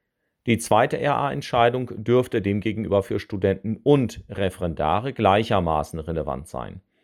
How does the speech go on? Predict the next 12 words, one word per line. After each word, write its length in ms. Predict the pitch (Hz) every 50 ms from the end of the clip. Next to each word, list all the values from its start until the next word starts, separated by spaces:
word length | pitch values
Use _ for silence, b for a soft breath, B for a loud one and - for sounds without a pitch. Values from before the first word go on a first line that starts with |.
| _ _ _ _ _ _ _ _ _ _ _ _
Das 180 | - 117 110 -
O 100 | 117 147
V 200 | 131 156 139 120
G 100 | 113 113
Münster 380 | 113 135 160 156 - - 117
hatte 180 | 113 117 - 127
nämlich 300 | 120 113 113 110 - -
zu 80 | -
klären, 500 | - - - 98 107 120 143 135 147 143
ob 240 | - - - 110 -
die 100 | - 120
Polizei 760 | 107 117 117 107 98 95 - - - 95 87 95 113 139 -